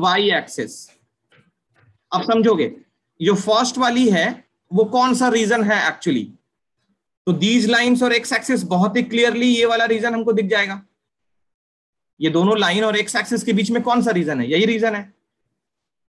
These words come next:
है ना? तो इसके जो vertices हैं वो क्या क्या हैं? इस point को ए मान लो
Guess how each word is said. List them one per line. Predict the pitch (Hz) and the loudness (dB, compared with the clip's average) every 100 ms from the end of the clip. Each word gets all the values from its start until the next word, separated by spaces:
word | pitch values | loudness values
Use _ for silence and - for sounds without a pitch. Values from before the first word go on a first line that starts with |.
| _ _ _ _ | _ _ _ _
है | 151 | -2
ना? | 240 - - - _ _ _ _ _ _ _ _ _ _ _ _ _ _ _ _ _ - | -2 -2 -8 -20 _ _ _ _ _ _ _ _ _ _ _ _ _ _ _ _ _ -14
तो | 175 - _ - | -14 -14 _ -4
इसके | 190 - 247 240 233 - 175 | -4 -2 2 4 2 -2 -2
जो | 185 | 0
vertices | 165 175 190 214 254 208 | 2 2 0 0 2 2
हैं | 156 110 135 | 0 -4 -4
वो | 156 | -2
क्या | 208 196 | 0 0
क्या | 214 | 0
हैं? | 185 127 | 0 -2
इस | 156 - | -4 -6
point | 202 208 190 | -2 0 0
को | 220 | -2
ए | 175 202 | 0 0
मान | 214 214 | 2 0
लो | 220 254 - | 0 -2 -6